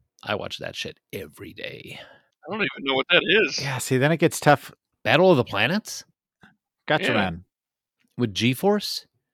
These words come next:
Speaker 3: Yeah, it was an anime.
Speaker 1: Anime, they all have their bird, they, the helmets look like birds. Mark, Jason, um, Keop, Princess.
Speaker 3: Keith?
Speaker 1: And Tiny.
Speaker 3: Oh, wait, no, I'm thinking, I'm getting Voltron mixed
Speaker 1: And then
Speaker 3: up.
Speaker 1: they had the ship that looked like a,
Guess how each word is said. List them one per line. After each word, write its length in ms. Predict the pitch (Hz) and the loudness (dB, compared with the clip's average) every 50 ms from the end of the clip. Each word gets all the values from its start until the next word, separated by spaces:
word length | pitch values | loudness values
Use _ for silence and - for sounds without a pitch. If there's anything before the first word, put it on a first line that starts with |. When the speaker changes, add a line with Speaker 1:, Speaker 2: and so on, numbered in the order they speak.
| _ _ _ _ _ _ - | _ _ _ _ _ _ -6
Speaker 3:
Yeah, 120 | 160 139 113 | -4 -2 -2
it 40 | |
was 100 | 95 92 | -2 -2
an 100 | 98 101 | -4 -4
anime. 540 | 107 113 123 123 127 123 127 123 123 120 113 - _ _ _ _ _ _ - | -2 -2 -2 -2 -2 -2 -2 -2 -2 -4 -6 -12 _ _ _ _ _ _ -4
Speaker 1:
Anime, 280 | - 123 131 135 135 127 | -2 0 2 2 4 4
they 80 | 127 | 4
all 80 | 127 120 | 4 6
have 160 | 123 135 113 | 4 4 4
their 120 | 120 110 101 | 4 2 2
bird, 360 | 92 113 113 120 135 117 110 | 6 6 6 6 6 4 2
they, 120 | 113 113 | 0 0
the 140 | 104 101 104 | 2 0 -2
helmets 320 | 92 120 120 127 127 - | 0 0 0 0 0 -2
look 80 | 123 107 | -4 -2
like 180 | 120 113 92 90 | -2 -4 -4 -2
birds. 600 | 92 101 107 110 123 127 127 127 147 147 - - _ _ _ _ _ _ _ _ _ _ _ _ - | 0 2 2 4 2 2 0 -4 -6 -10 -10 -12 _ _ _ _ _ _ _ _ _ _ _ _ -8
Mark, 380 | 90 98 107 120 127 120 - - 110 | -2 2 4 4 4 2 0 -10 -8
Jason, 760 | 90 104 120 120 123 120 - 139 127 120 123 123 120 123 117 - _ _ _ _ _ _ _ _ _ _ - | 0 2 4 4 4 2 2 0 0 2 2 0 0 -2 -4 -4 _ _ _ _ _ _ _ _ _ _ 0
um, 540 | - 98 95 92 92 92 92 95 95 95 95 - | 0 2 2 2 2 0 0 -2 -4 -6 -8 -8
Keop, 440 | - - 139 135 123 120 120 117 - _ _ _ _ _ - | -4 -2 0 2 2 2 2 0 -2 _ _ _ _ _ -6
Princess. 640 | - 113 117 - 151 143 143 - - - - - _ _ _ _ _ _ | -4 -4 -2 0 0 0 0 -2 -6 -8 -10 -12 _ _ _ _ _ _
Speaker 3:
Keith? 320 | - - 135 139 151 143 - | -6 -2 -2 -2 -2 -2 0
Speaker 1:
And 240 | 117 110 104 101 - | -2 0 0 -2 -4
Tiny. 460 | - - 139 123 120 104 92 90 - _ _ _ _ _ _ _ _ - | -2 0 2 2 2 0 -2 -6 -10 _ _ _ _ _ _ _ _ -6
Speaker 3:
Oh, 100 | 113 107 | -2 -2
wait, 120 | 104 95 | -2 0
no, 100 | 90 95 | -2 -2
I'm 80 | 90 90 | -4 -6
thinking, 220 | - 104 90 92 | -8 -12 -10 -10
I'm 180 | 87 82 104 104 | -10 -10 -10 -8
getting 200 | 92 101 85 85 | -8 -10 -10 -10
Voltron 460 | 82 85 - 82 78 - - 85 80 78 | -14 -14 -12 -12 -12 -12 -14 -16 -16 -16
mixed 140 | 76 85 - | -16 -10 -6
Speaker 1:
And 80 | 110 | -4
then 60 | 117 113 | -2 0
Speaker 3:
up. 40 | |
Speaker 1:
they 80 | 110 110 | 0 0
had 140 | 113 113 95 | 0 0 -2
the 80 | 95 | -4
ship 300 | 90 - - - 117 113 | -4 -4 -2 -2 -2 -2
that 120 | - 104 87 | -2 -6 -8
looked 140 | 90 104 - | -6 -6 -6
like 140 | 104 95 | -6 -4
a, 100 | 90 95 | -4 -6